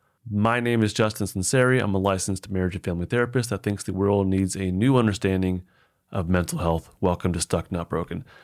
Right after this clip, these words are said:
This podcast is not therapy, nor is it intended to be a replacement for therapy. This is pretty straightforward, and if you're on YouTube, I'm gonna have, uh, a video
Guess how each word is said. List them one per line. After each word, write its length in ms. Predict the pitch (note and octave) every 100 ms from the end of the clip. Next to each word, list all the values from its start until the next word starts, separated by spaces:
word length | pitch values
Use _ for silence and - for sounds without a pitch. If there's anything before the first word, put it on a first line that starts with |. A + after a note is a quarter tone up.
| _
This 160 | - G#2
podcast 560 | - G2 - G2 F#2+ -
is 240 | G2+ F2
not 320 | F#2+ G2+ A#2+
therapy, 540 | - G2 F#2 G2+ G2 -
nor 380 | G2 F#2+ F#2+ F#2
is 160 | F2+
it 80 | F#2
intended 500 | F#2 F2 F2 F2 E2
to 120 | -
be 320 | E2 F#2 F#2 F2
a 60 |
replacement 560 | E2 - A#2+ A#2+ A2 G2
for 180 | A#2+ A2+
therapy. 480 | G2 E2 - - - _
This 160 | C3 F#3+
is 100 | F#3
pretty 260 | - F#3
straightforward, 500 | E3 D3+ C3 C3+ A#2+
and 80 | G#2
if 100 | G2+
you're 80 | A2+
on 180 | A2 G#2
YouTube, 400 | A2+ A2+ A#2 A2
I'm 100 | G2+
gonna 120 | G2
have, 400 | G2 F#2 F#2 F2+
uh, 340 | - F#2+ F2 F2 - _
a 80 | F#2
video 640 | F2 F#2+ F#2 F2 E2+ G2